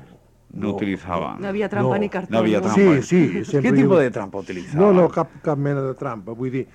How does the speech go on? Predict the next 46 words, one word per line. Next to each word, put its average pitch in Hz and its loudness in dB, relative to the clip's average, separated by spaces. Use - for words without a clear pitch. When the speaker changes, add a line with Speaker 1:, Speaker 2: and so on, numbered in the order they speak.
Speaker 2:
hi 135 -4
va 143 0
haver 147 0
una 147 -2
època, 143 -4
una 139 -6
època 123 -8
abans 117 -12
de 117 -8
la 117 -10
nostra 113 -14
guerra 127 -8
que 147 -10
es 123 -10
va 120 -10
posar 117 -10
de 113 -10
moda 117 -8
el 123 -6
flu, 135 -6
el 104 -16
flu 117 -8
que 123 -8
era 117 -8
aquella 117 -10
indecisió 117 -10
de 107 -10
contorns 107 -10
Speaker 1:
Mm. 104 -2
Speaker 2:
produïda 104 -10
per 107 -18
un, 98 -18
per 101 -16
un 101 -16
objectiu 98 -12
especial 117 -12
o 117 -8
per 120 -8
una 113 -8
gassa 113 -14
que 104 -16
es 101 -18
posava 101 -12
davant 98 -12
de 98 -14
l'objectiu. 117 -12